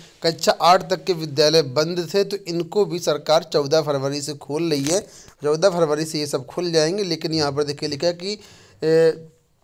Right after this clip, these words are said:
जिम खुलेंगे, रेस्टोरेंट पूरी क्षमता से चलेंगे, लेकिन स्विमिंग पूल जो है बंद रहेंगे।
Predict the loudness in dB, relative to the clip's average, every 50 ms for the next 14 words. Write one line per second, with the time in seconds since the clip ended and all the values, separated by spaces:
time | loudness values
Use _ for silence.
0 | _ _ _ _ _ _ _ _ -20 _ _ _ _ _ _ -12 -10 -8 -4 -2
1 | -2 -2 -2 -2 -2 0 0 2 0 2 2 2 2 2 0 -2 -6 -4 0 2
2 | 4 4 4 2 2 0 -2 -4 -6 -4 -6 -4 -4 -4 -4 -4 -6 -6 -4 -2
3 | -2 -2 -2 -2 -4 -4 -2 -2 -2 0 -2 -2 -2 -4 -4 -4 -6 -8 -10 -6
4 | -2 -2 0 0 0 -2 -4 -4 -4 -6 -4 -4 -4 -4 -2 -4 -4 -4 -6 -8
5 | -6 -2 -2 -2 0 0 -2 -4 -4 -6 -8 -12 -12 -12 -14 -14 -16